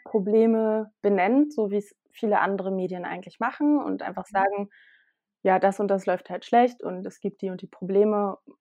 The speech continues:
Speaker 1: so, und dann wird der Text veröffentlicht und das war's. So, da, da, ähm, verfolgen wir eben, ähm, bei Korrektiv und halt vor allem auch in der Klimaredaktion ein bisschen anderen Ansatz, ähm, und sagen eben, wir wollen die Menschen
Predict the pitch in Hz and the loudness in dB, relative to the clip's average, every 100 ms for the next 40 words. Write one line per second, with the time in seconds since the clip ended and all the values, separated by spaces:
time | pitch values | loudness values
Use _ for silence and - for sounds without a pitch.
0 | _ _ _ 190 208 277 247 233 190 180 | _ _ _ 0 6 6 6 2 -2 -2
1 | 180 190 202 202 - 196 240 - 208 - | -6 -4 -6 -4 2 2 2 -2 -6 -10
2 | 190 - 196 185 170 - _ - - - | -14 2 8 8 6 2 _ -20 -20 -20
3 | _ - 175 175 160 214 185 175 175 - | _ -6 0 2 2 2 -2 -4 -4 -6
4 | 180 - - 220 220 196 220 240 - 208 | -10 -12 4 8 8 6 4 4 4 2
5 | 202 196 - 185 190 190 190 185 190 - | 2 0 -2 -4 -2 -4 -6 -6 -6 -2
6 | 285 285 185 - 185 - 196 - 196 196 | -2 -2 -8 -6 -6 -4 -4 0 0 0
7 | - 190 185 - 226 220 196 185 185 190 | -4 -8 -10 -4 -2 -2 -2 -4 -6 -12
8 | 185 175 180 - 180 175 165 165 170 170 | -10 -12 -8 -6 -6 -6 -6 -6 -6 0
9 | 226 240 _ - - - - _ _ 196 | 0 -2 _ -20 -20 -20 -20 _ _ -4
10 | 185 180 175 - 180 175 185 190 190 185 | -2 -4 -6 -6 -6 0 4 4 4 0
11 | 190 185 175 180 180 180 185 180 175 175 | 0 0 0 0 -2 -4 -4 -2 -4 -4
12 | - 202 233 - 226 208 208 202 | -2 0 0 -2 -2 0 0 -2